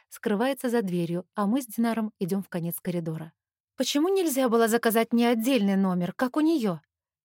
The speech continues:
«Зачем?» — искренне удивляется он. Я часто бываю в Вене по рабочим вопросам,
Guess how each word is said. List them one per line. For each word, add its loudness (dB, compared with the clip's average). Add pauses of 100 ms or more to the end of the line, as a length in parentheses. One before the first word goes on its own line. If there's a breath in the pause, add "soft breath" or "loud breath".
(100)
«Зачем?» — -2 (280)
искренне 0
удивляется -2
он. -4 (560)
Я 2
часто 0
бываю 2
в -6
Вене 2
по -4
рабочим -2
вопросам, -2